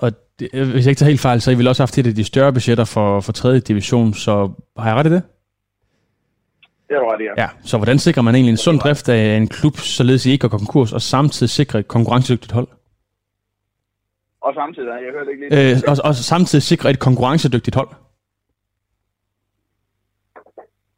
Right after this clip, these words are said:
Speaker 2: Jamen, øh, det er jo... Øh, det er jo, øh, det ligger jo i forberedelse. Øhm, i de her, øh, scenarier, vi har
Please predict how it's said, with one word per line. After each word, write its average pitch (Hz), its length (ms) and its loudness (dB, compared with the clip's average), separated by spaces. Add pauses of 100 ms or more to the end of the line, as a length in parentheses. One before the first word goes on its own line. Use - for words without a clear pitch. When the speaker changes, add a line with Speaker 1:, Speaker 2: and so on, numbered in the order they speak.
(200)
Speaker 2:
Jamen, 95 380 -12
øh, 90 260 -14
det 113 140 -8 (160)
er 117 60 -4 (100)
jo... 107 320 -8
Øh, 98 760 -12 (920)
det - 80 -4
er 143 120 -2
jo, 131 240 -8
øh, 113 120 -14
det 135 100 -16
ligger 147 180 -12
jo - 80 -14
i 120 100 -18
forberedelse. 120 380 -16 (440)
Øhm, 98 840 -16 (280)
i 107 60 -18
de 107 200 -16
her, 113 220 -4 (220)
øh, 95 140 -14
scenarier, 101 380 -8
vi 101 80 -14
har 101 240 -14